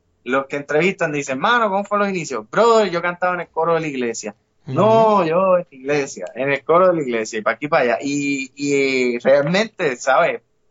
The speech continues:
Speaker 1: Eh, eh, es verdad,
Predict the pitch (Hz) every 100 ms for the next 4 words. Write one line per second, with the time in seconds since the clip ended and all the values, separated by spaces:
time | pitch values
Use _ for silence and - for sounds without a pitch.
0 | _ _ _ _ _ _ _ 131 131 -
1 | 143 139 139 131 156 - _ _ _ 139
2 | 135 185 190 156 214 120